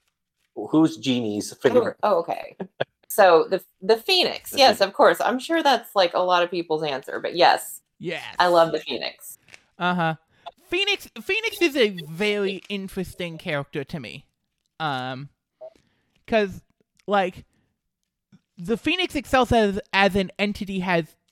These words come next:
Speaker 3: commanded so many people, but we keep coming back to this one iteration of it.
Speaker 2: Yes. Yeah.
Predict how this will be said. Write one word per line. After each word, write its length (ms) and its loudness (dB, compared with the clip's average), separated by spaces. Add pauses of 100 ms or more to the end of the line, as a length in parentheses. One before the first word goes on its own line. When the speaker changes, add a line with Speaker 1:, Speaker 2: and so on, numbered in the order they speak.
(480)
Speaker 3:
commanded 560 0
so 280 2
many 260 -6
people, 400 -2
but 160 0
we 100 -4
keep 460 -14
coming 420 -6
back 280 -6
to 160 -8
this 220 -4
one 320 -4
iteration 580 -6
of 140 -4
it. 280 -16 (920)
Speaker 2:
Yes. 600 -8 (1300)
Yeah. 420 -2